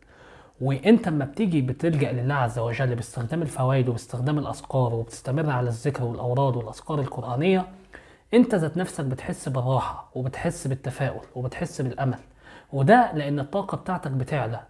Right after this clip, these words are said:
الطاقة بتاعتنا يا جماعة غير مرئية، يعني مش مرئية، محدش بيشوف طاقته بتبقى عاملة إزاي. أنت ساعات بتحس نفسك كئيب وحزين ومخنوق، ده بسبب الطاقة اللي جواك. فبالتالي النهاردة بإذن الله أنا جايب لك حاجة، بإذن الله هتلاقي طاقتك منورة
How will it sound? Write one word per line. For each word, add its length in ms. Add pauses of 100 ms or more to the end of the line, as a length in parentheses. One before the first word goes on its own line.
(360)
الطاقة 320
بتاعتنا 320
يا 60
جماعة 240
غير 260
مرئية، 580
يعني 180
مش 180
مرئية، 400
محدش 380
بيشوف 320
طاقته 300
بتبقى 240
عاملة 200
إزاي. 320 (500)
أنت 180
ساعات 280
بتحس 380
نفسك 340
كئيب 280
وحزين 420
ومخنوق، 520 (320)
ده 100
بسبب 340
الطاقة 360
اللي 140
جواك. 560 (120)
فبالتالي 680
النهاردة 440
بإذن 280
الله 100
أنا 100
جايب 220
لك 120
حاجة، 360 (420)
بإذن 300
الله 200
هتلاقي 400
طاقتك 480
منورة 600